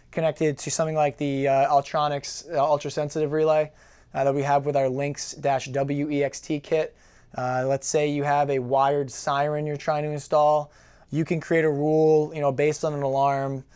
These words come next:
uh, to trigger that output, and that would basically, uh, manually execute,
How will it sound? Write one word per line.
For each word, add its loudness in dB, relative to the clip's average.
uh, 2
to -6
trigger 2
that 2
output, 0
and -2
that 4
would 0
basically, -4
uh, 0
manually 0
execute, -2